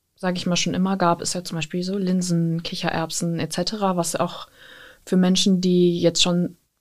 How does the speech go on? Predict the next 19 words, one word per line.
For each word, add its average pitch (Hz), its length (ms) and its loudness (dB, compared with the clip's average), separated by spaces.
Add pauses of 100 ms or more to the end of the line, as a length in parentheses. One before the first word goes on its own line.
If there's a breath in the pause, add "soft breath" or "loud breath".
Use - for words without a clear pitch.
(160)
sag 165 180 -6
ich 160 140 -6
mal, 165 460 -4 (120)
vor 208 280 4
dieser 185 240 6
neuen 190 320 6
Welle 185 320 6
von 180 240 0
Vegetarismus 180 680 -2
und 175 120 -2
Veganismus, 175 760 0
vegan 170 340 -2
und 170 100 -4
vegetarisch 170 460 -2
gelebt 180 340 -4
haben, 180 440 0
sehr 185 180 -4
populär 185 580 -2
war. 202 240 2